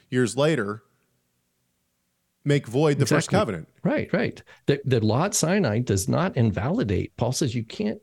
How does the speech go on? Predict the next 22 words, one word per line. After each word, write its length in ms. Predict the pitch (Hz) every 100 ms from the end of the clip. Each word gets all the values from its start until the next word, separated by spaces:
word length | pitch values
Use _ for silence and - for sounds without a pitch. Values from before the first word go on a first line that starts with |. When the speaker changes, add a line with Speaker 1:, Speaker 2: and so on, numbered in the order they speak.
| _ -
Speaker 2:
if 160 | 131 123
you're, 220 | 135 120 -
if, 120 | 113 _ _
if 160 | 117
someone 360 | - 165 196 175 - _
starts 520 | - - 117 135 -
with 160 | 139 -
Sinai 500 | - 107 120 147 143
and 120 | - 98
starts 320 | - 123 - - _
talking 400 | - 98 101 120
about 240 | 110 107 107
these 140 | 110
commandments 680 | - 92 92 113 139 - - _ - - _ _ _ _ -
and 160 | 131 110
they 160 | 113
do 180 | 95 107
not 360 | 101 95 139 - _ _ _ _ _ _ _ _ _
present 640 | - 110 92 98 120 131 - _ _
the 120 | -
Abrahamic 500 | - 139 139 127 120
covenant, 440 | - 90 120 165